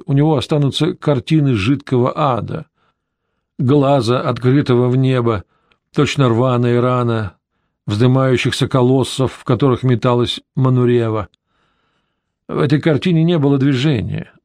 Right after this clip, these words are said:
но то, что Жанас представлял себе тогда, казалось, уничтожало всякую надежду и запечатлелось в нём неизгладимо. Кстати, ни яхту, ни тело Кола так никогда и не нашли.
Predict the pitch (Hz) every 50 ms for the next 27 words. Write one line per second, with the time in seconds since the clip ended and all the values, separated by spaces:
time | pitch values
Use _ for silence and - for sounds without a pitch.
0 | _ 131 123 - 135 107 - 147 127 104 127 127 131 123 - - - 135 127 110
1 | - - - 131 127 127 131 135 131 117 - - 120 120 120 110 - 120 110 113
2 | 117 127 139 139 120 - _ _ _ _ _ _ _ _ _ - 131 117 123 147
3 | 143 135 - - - 147 147 135 - - - 143 120 117 151 151 143 139 123 -
4 | - 160 160 156 - 147 139 139 135 135 131 127 123 143 160 156 123 101 101 104
5 | 107 - - _ _ 131 113 107 127 104 127 - - 131 - 147 147 143 131 117
6 | - 127 131 131 131 127 123 127 127 120 107 107 117 123 120 113 101 98 87 80
7 | 80 80 - _ _ _ _ _ _ _ _ _ _ _ _ _ _ _ _ _
8 | _ _ - - - 175 165 - 170 151 156 151 143 143 156 156 131 - - -
9 | 131 131 135 135 120 - 151 151 143 139 120 - 127 123 123 139 139 127 - 139
10 | 135 - - 127 104 110 110 107 110 113 107 107 104 101 98 95 92 - - -
11 | - - -